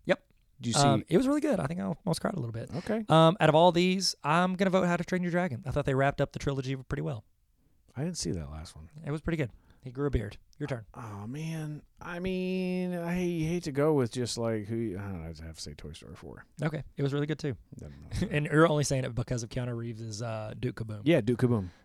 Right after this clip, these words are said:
Speaker 2: That's
Speaker 1: Okay,
Speaker 2: it.
Speaker 1: your turn. Best Original Screenplay?
Speaker 2: Um, I don't know where that is.
Speaker 1: Okay, you got Knives Out.
Speaker 2: Oh.
Speaker 1: You got Marriage Story.
Speaker 2: Oh.
Speaker 1: Nineteen seventeen.
Speaker 2: Mm.
Speaker 1: Once Upon a Time in Hollywood. And Parasite. You go first.
Speaker 2: I'm gonna say nineteen seventeen.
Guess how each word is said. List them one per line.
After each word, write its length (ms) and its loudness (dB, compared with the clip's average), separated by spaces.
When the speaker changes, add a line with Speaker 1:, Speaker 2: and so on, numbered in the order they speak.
Speaker 2:
That's 160 2
Speaker 1:
Okay, 120 4
Speaker 2:
it. 100 -14
Speaker 1:
your 100 0
turn. 160 0
Best 160 4
Original 220 4
Screenplay? 360 -2
Speaker 2:
Um, 320 2
I 200 -2
don't 340 -2
know 140 -4
where 240 -4
that 260 -8
is. 240 -6
Speaker 1:
Okay, 160 -2
you 100 -2
got 120 -4
Knives 340 -2
Out. 240 2
Speaker 2:
Oh. 200 -2
Speaker 1:
You 60 -6
got 120 -4
Marriage 260 -2
Story. 360 -2
Speaker 2:
Oh. 180 -6
Speaker 1:
Nineteen 300 -2
seventeen. 540 -4
Speaker 2:
Mm. 220 -8
Speaker 1:
Once 160 0
Upon 160 -2
a 20 -6
Time 180 -2
in 60 -2
Hollywood. 420 -4
And 100 -10
Parasite. 480 -2
You 120 -2
go 100 -2
first. 340 -12
Speaker 2:
I'm 300 -2
gonna 260 0
say 600 -2
nineteen 540 -8
seventeen. 400 -12